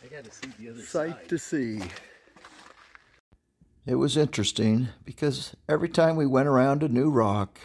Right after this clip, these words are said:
Speaker 2: it's, "I think this is the new wave." No, that's a moth. But interesting to see these little puddles.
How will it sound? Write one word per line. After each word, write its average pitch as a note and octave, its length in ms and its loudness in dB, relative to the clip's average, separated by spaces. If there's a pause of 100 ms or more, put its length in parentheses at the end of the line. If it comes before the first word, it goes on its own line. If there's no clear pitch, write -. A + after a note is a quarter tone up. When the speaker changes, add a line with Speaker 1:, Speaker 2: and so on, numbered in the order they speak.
(140)
Speaker 2:
it's, - 380 -12 (640)
"I G2 80 0
think F3 420 2
this F#3+ 280 6
is A#2 480 2 (480)
the C#3 140 6
new D3+ 200 6
wave." D3+ 760 2 (520)
No, G#2+ 280 -2
that's - 300 0
a - 40 0
moth. F#2+ 500 0
But - 1200 -4
interesting - 640 -2
to B2 80 -2
see C3 240 0
these B2 240 0
little B2 160 0
puddles. D#2 720 -2